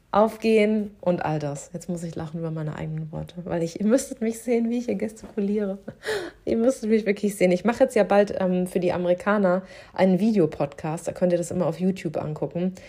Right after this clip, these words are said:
Und ich, ich wünsche mir, dass ein paar von euch das sehen, weil dann seht ihr mal, wie ich einen Podcast aufnehme. Wirklich, das ist hier nicht, ich sitze hier nicht,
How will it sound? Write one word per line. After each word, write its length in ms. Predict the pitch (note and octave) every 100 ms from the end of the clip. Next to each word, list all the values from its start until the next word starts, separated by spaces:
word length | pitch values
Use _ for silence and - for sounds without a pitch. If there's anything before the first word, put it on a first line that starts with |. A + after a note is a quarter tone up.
| -
Und 180 | - F#3
ich, 220 | F3+ - -
ich 220 | F#3+ F#3
wünsche 300 | F3+ A3+ A3
mir, 140 | F#3+ F3+
dass 180 | F#3
ein 80 | F3+
paar 220 | E3+ F#3+
von 100 | F#3+
euch 160 | F3+ F3+
das 200 | F3 E3
sehen, 440 | F3 F3+ F3+ F#3+
weil 300 | F3+ F3 - - - -
dann 160 | G3
seht 200 | G3 A3+
ihr 100 | A3
mal, 200 | G3 F#3
wie 80 | F3+
ich 60 | F3
einen 100 | F3
Podcast 400 | F3+ F3+ D#3 D3+
aufnehme. 480 | C#3+ D3 D3 D3+ D#3 - - - -
Wirklich, 160 | G3+ G3
das 160 | F#3
ist 100 | F3 F#3
hier 100 | F#3
nicht, 300 | G#3 C4 -
ich 200 | G#3 -
sitze 160 | A3+
hier 120 | A3+ A3
nicht, 400 | C4+ C4+ -